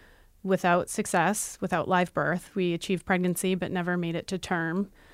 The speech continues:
Um, my son was adopted at the four and a half year mark from birth. So in two thousand eleven was when he was born. Um, but we continued th-, with our I V F throughout that. And our twins, who are number three and four, were our tenth I V F.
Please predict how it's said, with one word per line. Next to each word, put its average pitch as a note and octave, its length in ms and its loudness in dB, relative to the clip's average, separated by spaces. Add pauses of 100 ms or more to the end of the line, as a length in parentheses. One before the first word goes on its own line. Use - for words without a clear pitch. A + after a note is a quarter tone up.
(320)
Um, F3 340 2
my F#3 180 2
son F#3+ 480 4
was F#3 160 2
adopted F3 480 0
at E3 140 -2
the F3+ 60 -4
four F3 200 -4
and E3+ 80 0
a F3 40 0
half E3+ 280 -4
year F3+ 140 0
mark F3 340 -2
from G3 180 -2
birth. E3 360 -4
So F3+ 240 -2
in F3 100 -2
two F#3 140 -6
thousand F#3 340 -2
eleven E3 440 -2
was F3+ 140 -6
when E3+ 120 -4
he E3 160 -6
was F3 160 -10
born. D#3+ 420 -6 (720)
Um, E3 500 -2
but - 120 2
we G3 100 2
continued G3 600 6
th-, F3+ 160 -6
with E3+ 180 2
our E3+ 160 4
I E3+ 100 4
V E3+ 140 0
F D#3+ 140 0
throughout E3+ 380 -2
that. A3+ 360 4
And F#3 100 2
our E3+ 140 0
twins, G#3+ 840 2 (100)
who F#3+ 180 2
are E3+ 180 2
number F3 280 0
three G3 220 0
and F3+ 120 2
four, F3+ 240 2
were E3+ 100 2
our D#3+ 120 0
tenth - 360 -4
I B2+ 140 -2
V C#3+ 140 -4
F. - 380 -8